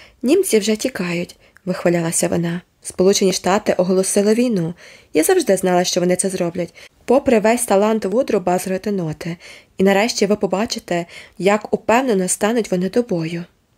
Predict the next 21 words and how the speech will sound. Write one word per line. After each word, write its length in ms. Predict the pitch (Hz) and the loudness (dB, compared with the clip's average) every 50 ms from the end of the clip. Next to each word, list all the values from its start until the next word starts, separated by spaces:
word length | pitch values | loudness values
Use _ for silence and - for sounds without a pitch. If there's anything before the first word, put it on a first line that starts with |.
| _ _ _ _ _ _ _ - | _ _ _ _ _ _ _ -2
Ці, 200 | - - 294 294 | 2 2 2 2
коли 260 | - 254 233 240 233 | 4 4 4 4 6
візьмуться, 640 | 220 226 - 233 254 302 294 302 - - 170 165 - - - - _ | 4 2 0 2 0 0 0 0 -2 -4 -4 -4 -6 -12 -20 -18 _
то 140 | - - 202 | 0 0 0
зроблять 480 | 175 185 196 220 240 233 226 190 185 196 | 2 4 2 2 2 4 2 0 0 0
рішуче 560 | 185 202 - - - 294 302 - - 196 - - | -2 -2 -2 -2 -2 -2 -2 -2 -2 -4 -4 -2
і 60 | - | -4
на 120 | 226 254 285 | -4 -4 -4
славу. 520 | - - - - 156 156 160 170 165 165 - - - - - _ _ | -6 -6 -6 -8 -8 -8 -6 -6 -8 -8 -8 -14 -20 -20 -20 _ _
Та 100 | - - | -2 -2
і 140 | - - 392 | 2 4 4
німці 360 | 339 247 202 180 - - 185 | 4 4 2 0 0 -4 -6
вже 140 | 175 170 170 | -6 -6 -8
тікають». 680 | - - - - - 170 165 170 180 180 - - _ _ _ _ _ _ _ _ _ _ _ _ _ _ - | -8 -10 -12 -10 -10 -8 -8 -8 -8 -10 -14 -18 _ _ _ _ _ _ _ _ _ _ _ _ _ _ -2
«У 100 | - 208 | 0 0
штатів 480 | 208 - - 214 208 226 - - 311 339 | 0 0 0 0 0 0 2 0 -2 2
добрі 300 | 302 233 185 - 180 180 | 2 2 2 2 0 0
наміри», 460 | 165 160 156 160 160 165 165 165 170 - - - - _ _ | 0 0 0 -2 -2 -4 -6 -6 -8 -10 -14 -20 -20 _ _
простогнала 520 | - 175 - - 190 185 190 190 190 180 | -10 -8 -2 -2 0 0 0 0 0 -2
кузина 360 | 180 - 180 - 175 170 170 | -2 -4 -4 -2 -2 -2 -2
Софія. 560 | 165 - - 175 - - 175 165 165 165 170 | -2 -4 -6 -8 -6 -4 -4 -2 -2 -4 -4